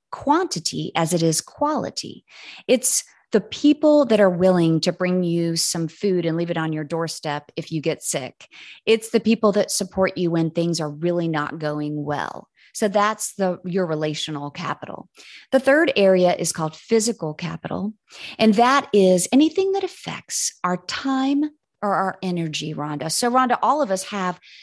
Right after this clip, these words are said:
the same amount of time in any given day, but we really vary as to how much Jedi skill set we have for how we manage our time. And also we vary as to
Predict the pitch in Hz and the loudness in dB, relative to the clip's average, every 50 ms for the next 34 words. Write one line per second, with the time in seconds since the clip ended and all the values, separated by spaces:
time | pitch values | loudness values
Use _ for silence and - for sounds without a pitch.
0 | - _ - 196 185 - - - 247 240 247 247 240 220 208 190 180 175 170 170 | -12 _ -4 -2 -2 0 0 0 2 2 2 2 2 2 0 0 0 0 -2 -4
1 | 160 - - - 190 175 170 170 165 165 160 160 160 165 156 147 139 - 170 160 | -6 -10 -10 -6 -4 -2 -2 -2 -2 -2 -2 -2 -2 -4 -6 -6 -6 -4 -4 -4
2 | 147 156 151 156 147 139 175 175 165 139 - - - _ _ _ - - - - | -2 -4 -4 -4 -4 -2 -2 -2 -2 -4 -8 -12 -18 _ _ _ -20 -20 -20 -20
3 | - - _ - 226 214 - - - 190 190 226 220 214 202 202 214 247 294 339 | -20 -8 _ 2 2 2 2 -2 -4 0 2 4 4 6 6 6 6 6 4 4
4 | 339 269 226 185 175 175 190 202 226 277 277 202 117 95 - - - - _ _ | 4 4 4 2 2 0 0 2 2 2 0 0 -2 -6 -8 -10 -12 -14 _ _
5 | _ _ _ - 190 202 190 - - 196 175 - - - 208 202 202 202 196 196 | _ _ _ -2 0 0 0 -2 0 0 -2 -2 -2 -2 0 0 2 2 2 2
6 | 196 190 185 180 - - - - - 180 156 - - 214 214 220 220 214 202 190 | 2 2 2 0 -2 -4 -8 -8 -8 -6 -4 0 2 2 2 4 2 2 2 2
7 | 190 185 - - - - 240 254 285 311 277 - - 170 160 - - 147 170 160 | 0 -2 -2 -6 -4 -2 0 0 0 -2 -4 -6 -6 -8 -8 -8 -8 -8 -6 -4
8 | 160 160 160 160 160 - - 156 165 160 165 160 160 165 165 165 180 170 165 156 | -2 -2 -2 -2 -2 -4 -4 -4 -4 -2 -2 -2 -2 -2 -2 -4 -4 -4 -4 -6
9 | 151 156 - 156 - - - - 185 185 - _ - - - - - - 208 - | -6 -8 -10 -12 -12 -10 -10 -8 -10 -10 -12 _ -20 -20 -20 -20 -20 -20 -10 -2
10 | - 214 208 208 208 208 233 269 294 285 - - 233 196 185 185 180 180 196 208 | 0 2 4 4 6 6 4 4 2 2 0 2 2 4 4 4 2 2 2 0
11 | 202 185 170 190 190 196 208 208 208 - - - 180 185 180 165 - - - 185 | 0 0 0 0 0 2 0 0 -4 -4 -6 -6 -4 -4 -4 -6 -6 -6 -4 -4
12 | 170 170 175 180 | -2 -2 -4 -6